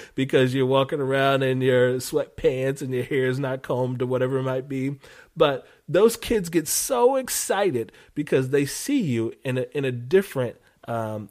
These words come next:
in a different frame. And so don't be afraid to use your own children,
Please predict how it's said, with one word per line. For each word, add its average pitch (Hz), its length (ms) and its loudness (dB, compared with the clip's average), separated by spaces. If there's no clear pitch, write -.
in 135 100 -4
a 131 60 0
different 139 340 -4
frame. 196 540 -4
And 127 220 -2
so 127 560 0
don't 226 400 4
be 190 140 2
afraid 190 420 0
to 151 80 0
use 143 300 2
your 131 120 0
own 127 220 -2
children, 127 640 -4